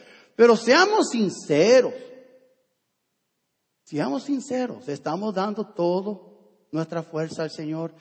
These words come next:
¿Estamos sirviéndole con todos nuestros corazones? ¿O estamos justificándonos? "Pues yo voy a la iglesia, yo diezmo es suficiente". Piénsalo. Pablo mismo dijo en otras partes que yo seré gastado por el Señor Jesús.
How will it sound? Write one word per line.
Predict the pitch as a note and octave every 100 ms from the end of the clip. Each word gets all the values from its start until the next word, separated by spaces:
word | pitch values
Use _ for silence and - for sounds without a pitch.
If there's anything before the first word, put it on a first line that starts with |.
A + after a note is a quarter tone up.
| -
¿Estamos | F#3+ F3 - G3+ B3 C#4 -
sirviéndole | A3+ F#3 D#3 G#3 A#3 A#3+ A#3 A#3
con | - F3 D3 - -
todos | A3+ D4 E4
nuestros | D#4 D#4 D#4
corazones? | D#4 D#4 D4+ D4+ D#4 E4+ F4 E4 - - _ _ _ _ _ -
¿O | G#3
estamos | G3+ G#3 E4 E4+ A#3+
justificándonos? | C#4 - C4 B3+ B3 C#4 D4 C#4 A3+ F#3+
"Pues | B3+ D4+
yo | -
voy | F#4+ F#4
a |
la | F4
iglesia, | E4 E4 E4+ D4 C#4+
yo | A#3+ D#4
diezmo | C#4+ D4 D4+ D4 D4
es | C4+
suficiente". | D4 C4 B3+ C4 B3+ - - - _ _ _ _ _
Piénsalo. | - G#3 A3+ D#3 A2 - - _ _ _ _ _ _ -
Pablo | B3 E4+ F4 E4+ E4+ E4+ - - - - _ _
mismo | - C#4+ C4+ A#3+
dijo | B3+ B3
en |
otras | B3+ B3+ A3+
partes | B3 A#3+ B3
que | A#3
yo | A#3
seré | B3 A#3 B3
gastado | G3+ G#3 - - D4 F4+ D4+ G#3+ - -
por | F3+ E3+
el |
Señor | D#3+ F3 D#3+ D3
Jesús. | C#3 B2+ A#2+ G2 - -